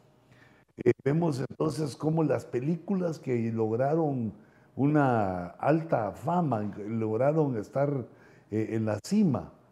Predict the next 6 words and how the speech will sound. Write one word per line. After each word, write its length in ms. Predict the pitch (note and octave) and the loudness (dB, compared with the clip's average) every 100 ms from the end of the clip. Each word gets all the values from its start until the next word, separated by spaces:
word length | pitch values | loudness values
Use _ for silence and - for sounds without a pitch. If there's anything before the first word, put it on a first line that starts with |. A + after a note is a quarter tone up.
| _ _ _ | _ _ _
del 920 | F#2+ G#2+ G#2 F#2+ F2+ E2+ - G2+ G#2+ | 0 2 2 2 -2 -6 -6 -2 0
gusto 500 | A2 E3 D#3+ E3 C3+ | 2 2 2 0 2
de 80 | G#2+ | 2
los, 480 | F#2+ F2+ - - - _ _ _ _ _ _ _ _ _ | -2 -8 -14 -20 -20 _ _ _ _ _ _ _ _ _
eh, 180 | G#2+ G2+ | -2 -2
cinéfilos, 1000 | - A2+ D#3 E3 B2 A2 G#2+ A#2 - - | -2 2 4 4 2 0 0 -2 -8 -20